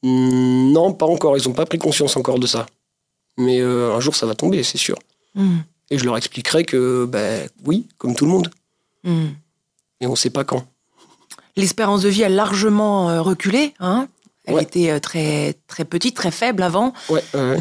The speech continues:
Speaker 2: Aujourd'hui, elle, euh, elle est autour de quarante-cinq ans,
Speaker 1: Ouais,
Speaker 2: c'est ça ?
Speaker 1: même un peu plus,
Speaker 2: Un peu
Speaker 1: euh,
Speaker 2: plus ?
Speaker 1: je crois, je vais pas dire de bêtises, mais je crois que c'est ça. Je, je crois que c'est entre quarante-cinq et cinquante, là, pour un,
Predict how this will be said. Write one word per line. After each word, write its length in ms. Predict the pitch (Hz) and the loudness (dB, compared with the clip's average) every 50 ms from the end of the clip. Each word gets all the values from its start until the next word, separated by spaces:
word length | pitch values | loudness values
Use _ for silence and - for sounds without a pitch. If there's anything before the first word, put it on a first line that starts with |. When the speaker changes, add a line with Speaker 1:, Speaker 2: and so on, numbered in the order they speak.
| - | -2
Speaker 2:
Aujourd'hui, 380 | - 185 175 185 185 196 233 247 | -2 0 0 0 0 2 2 2
elle, 180 | 240 220 208 190 | 2 2 2 2
euh, 560 | 180 175 175 175 170 170 170 170 165 160 - - | 2 2 2 2 4 4 4 4 4 2 0 -2
elle 140 | - 117 170 | 0 0 2
est 40 | 175 | 2
autour 260 | 170 175 175 175 175 175 | 2 0 0 -2 -2 -2
de 80 | 180 | -2
quarante-cinq 500 | 175 - 196 180 185 190 - 240 240 240 | 0 0 0 0 0 0 0 0 0 0
ans, 180 | 269 311 349 - _ _ _ - | 0 -2 -4 -6 _ _ _ -6
Speaker 1:
Ouais, 380 | 127 127 135 151 147 147 156 160 | -2 0 2 4 6 6 6 6
Speaker 2:
c'est 60 | 165 | 6
ça ? 140 | 165 170 170 | 6 4 4
Speaker 1:
même 180 | 156 156 151 156 | 6 6 6 4
un 80 | 156 | 4
peu 160 | 147 - 147 139 | 4 2 0 -2
plus, 280 | - - 165 175 - - | 0 0 0 2 2 2
Speaker 2:
Un 20 | |
peu 80 | 151 143 143 | 2 4 4
Speaker 1:
euh, 40 | 139 | 4
Speaker 2:
plus ? 440 | 135 135 139 139 139 139 139 139 | 4 4 4 4 2 2 2 2
Speaker 1:
je 180 | 135 127 135 139 135 - - _ _ | 2 2 2 0 0 -2 -4 _ _
crois, 420 | - - - - 160 160 160 160 | -6 -2 0 2 4 4 4 4
je 60 | 143 | 2
vais 60 | 139 - | 0 0
pas 100 | 156 156 | 2 2
dire 120 | 160 165 | 2 4
de 80 | 160 160 | 2 4
bêtises, 400 | 156 156 156 - - 180 170 156 | 2 2 2 2 0 2 2 4
mais 340 | 147 143 143 143 139 135 | 4 4 4 4 4 4
je 60 | 131 - | 2 0
crois 180 | - - 143 139 | 0 0 0 0
que 60 | - | 0
c'est 100 | - 127 | 0 0
ça. 120 | - 151 | 0 0
Je, 100 | 147 - - - _ - | 0 -2 -4 -8 _ -6
je 160 | 139 127 143 139 139 - _ _ _ | -2 0 0 -2 -2 -6 _ _ _
crois 240 | - - 156 160 | -2 2 2 2
que 80 | 156 - | 4 2
c'est 160 | - 143 139 | 0 2 2
entre 240 | 135 135 131 - 139 | 2 2 0 -2 -4
quarante-cinq 460 | 120 - 131 139 135 - - 143 - | -2 0 0 2 2 2 0 -2 0
et 60 | 135 | 0
cinquante, 400 | 127 - 135 123 - 143 147 - | -2 0 -2 -2 0 -2 -2 0
là, 80 | - 123 | 0 -2
pour 260 | 123 - 127 123 127 | -2 -2 -2 0 0
un, 160 | 123 123 123 | 0 0 -2